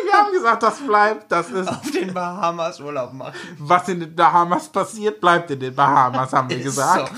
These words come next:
Speaker 2: so. Okay, ja, dann gewinnt ihr einen persönlichen Gruß, wenn wir das nächste Mal zusammen
Speaker 1: Vielleicht
Speaker 2: geschminkt
Speaker 1: auch das
Speaker 2: sind.
Speaker 1: Foto, ich muss es mir überlegen.
Speaker 2: Okay, wir gucken.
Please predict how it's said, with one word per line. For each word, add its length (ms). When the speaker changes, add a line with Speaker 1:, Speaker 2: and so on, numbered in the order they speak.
Speaker 2:
so. 180
Okay, 280
ja, 120
dann 200
gewinnt 440
ihr 260
einen 120
persönlichen 560
Gruß, 260
wenn 120
wir 80
das 120
nächste 240
Mal 80
zusammen 260
Speaker 1:
Vielleicht 240
Speaker 2:
geschminkt 200
Speaker 1:
auch 20
das 180
Speaker 2:
sind. 80
Speaker 1:
Foto, 280
ich 180
muss 240
es 120
mir 140
überlegen. 480
Speaker 2:
Okay, 160
wir 120
gucken. 340